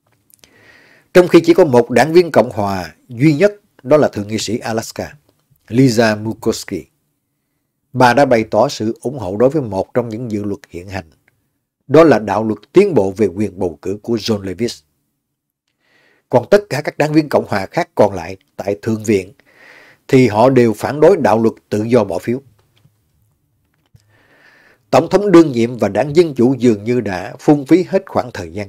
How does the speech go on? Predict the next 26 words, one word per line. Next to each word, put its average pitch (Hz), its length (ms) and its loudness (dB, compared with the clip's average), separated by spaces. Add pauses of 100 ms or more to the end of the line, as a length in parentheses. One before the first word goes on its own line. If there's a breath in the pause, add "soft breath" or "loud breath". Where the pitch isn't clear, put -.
cho 110 120 0
phép 120 240 -4 (1400)
để 156 140 6
hoàn 117 280 0
thành 113 180 -6
những 147 160 -8
công 151 200 2
việc 110 200 -2
quan 143 280 2
trọng 113 180 -2
nhất, 170 160 -4 (1040)
những 147 200 -4
thứ 214 120 4
góp 202 300 4
phần 101 240 -4
bảo 113 160 2
vệ 104 300 -2 (460 soft breath)
và 131 140 4
gìn 123 240 2
giữ 120 200 4
nền 101 240 0
dân 127 200 0
chủ 107 120 -2
của 120 180 -8
chúng 147 120 -10
ta. 110 200 -6